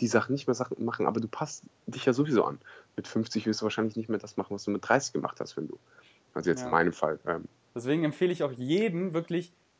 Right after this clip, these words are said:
Speaker 2: mach was, über, geh in dich und mach das, auch wenn du nicht dafür bezahlt wirst, was würdest du tun? Sag, du hättest ein bedingungsloses Grundeinkommen von zweitausend Euro jeden Monat.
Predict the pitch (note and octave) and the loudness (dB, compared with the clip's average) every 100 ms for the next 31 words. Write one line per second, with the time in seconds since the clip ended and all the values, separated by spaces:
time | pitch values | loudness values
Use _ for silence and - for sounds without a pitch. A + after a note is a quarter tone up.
0 | _ - D3+ E3+ A#3 - - C#3 F#3 B3 | _ -8 -2 0 -2 -6 -6 4 4 2
1 | - - _ F3+ E3+ F#3+ F#3+ D#3+ A3 B3 | -12 -20 _ -2 4 4 4 2 0 2
2 | A3+ G#3 F#3+ E3 D#3+ F#3 - F#3+ G3+ - | 2 2 2 2 2 2 4 2 2 -16
3 | D#3 D#3 - F#3+ G#3+ G3+ F#3 G3+ B3+ C4 | -18 -14 6 6 6 2 2 2 2 0
4 | - F#3 E3+ F#3 G3+ A3 F#3+ - _ - | 2 -2 2 6 6 6 -4 -4 _ 2
5 | F3+ G3 G3 G3 G3 D#3 - G#3+ D#3+ G#3 | 2 4 4 4 2 -8 -4 0 2 0
6 | - _ _ - D#3+ E3 D3+ F3+ G3 - | -4 _ _ -10 -8 -4 4 4 4 -10
7 | C#3+ D3 D3 D3 F3 F3+ D#3 D3+ C#3+ G3+ | -12 -12 -6 2 4 4 0 0 2 2
8 | G3+ F#3 F3 D#3 - G3+ G3 F#3 F#3 F3 | 2 0 -2 -2 -2 2 2 2 0 0
9 | E3 - E3+ F3+ F3 F3 F3+ E3+ E3 E3 | -4 4 4 4 0 4 2 2 0 -2